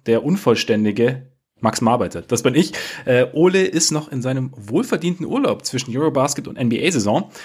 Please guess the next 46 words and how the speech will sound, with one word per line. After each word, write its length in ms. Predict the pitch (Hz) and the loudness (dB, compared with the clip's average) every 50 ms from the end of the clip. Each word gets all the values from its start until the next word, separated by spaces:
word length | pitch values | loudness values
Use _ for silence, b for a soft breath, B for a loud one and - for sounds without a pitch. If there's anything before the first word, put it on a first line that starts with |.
| B B B B B B _ - | B B B B B B _ 0
Plan 220 | - 131 131 127 | 2 2 2 4
A, 200 | - 135 156 135 | 2 2 2 2
Ole 180 | - 147 160 165 | 4 4 2 2
ist 100 | 139 - | 2 2
also 180 | - 131 143 | 0 0 0
nicht 200 | 143 139 131 135 | 0 -2 -2 0
da 220 | 127 120 139 175 185 | 0 0 2 2 0
und 500 | - - 135 135 139 131 131 - - 117 | -2 -2 -4 -4 -4 -4 -6 -10 -6 -2
nach 300 | 120 123 127 131 - - | -2 -2 -2 -2 -4 -6
Ole 280 | 127 135 147 156 151 | -4 -2 0 0 0
gibt's 220 | 139 147 - - - | 0 -2 -4 -4 -4
eigentlich 180 | - 131 131 | -4 -4 -4
keinen 200 | - - 135 123 | -2 0 0 0
guten 200 | 117 175 160 139 | 0 0 -2 0
Plan 240 | 127 - 127 123 120 | 2 2 4 4 4
B. 240 | 117 147 190 - - | 4 4 4 2 2
Wir 140 | 131 113 - | 0 0 0
hatten 180 | - - 214 | 0 0 -2
eigentlich 200 | - - 139 120 | -2 -2 -2 -2
einen 100 | 143 131 | -2 -2
ziemlich 220 | 135 - - - - | -2 -2 -4 -4 -4
guten. 280 | 104 - - 92 - _ - | -10 -12 -14 -14 -20 _ -8
Wir 160 | 98 101 - | -6 -2 -2
hatten 160 | - - 120 | -2 0 0
einen 80 | 104 98 | -2 -4
ziemlich 220 | - 110 98 - | -4 -6 -8 -8
guten, 240 | - 117 113 - 110 | -6 -8 -8 -6 -4
vielleicht 300 | - 110 113 123 131 131 | 0 2 2 4 4 4
den 80 | 120 101 | 2 4
bestmöglichen, 720 | 117 117 - - 113 113 113 - 123 - - 113 113 107 _ - | 4 2 2 2 2 2 2 0 -2 -4 -4 -6 -6 -6 _ -6
wahrscheinlich 340 | - - - 101 101 98 | -4 -2 0 0 0 -2
den 120 | - 101 95 | -2 -2 -2
bestmöglichen. 680 | 98 95 - - 98 92 - 101 95 - 98 95 B B B B B B B B B B | -2 -4 -4 -4 -6 -6 -6 -8 -8 -8 -10 -10 B B B B B B B B B B
Wir 100 | 120 117 | 4 6
mussten 200 | 147 175 - - | 6 6 4 4
ihn 40 | 147 | 2
allerdings 240 | 135 131 135 131 | 4 4 2 2
verschieben. 440 | - 127 - - 110 87 85 - _ _ _ _ _ | 2 0 0 0 -2 -4 -6 -10 _ _ _ _ _
Der 240 | - 123 127 117 113 | -4 2 2 4 4
wird 160 | 160 180 - | 4 2 2
kommen, 360 | - - 151 175 196 202 190 | 2 0 2 2 2 0 0
wir 100 | 165 139 | 0 -2
können 200 | 135 - 156 156 | -2 -2 -2 -2
ihn 100 | 151 147 | -2 0
nur 220 | 147 143 135 135 135 | 0 0 0 2 2
heute 440 | 135 156 170 - 170 170 165 160 | 2 2 2 2 2 0 0 -2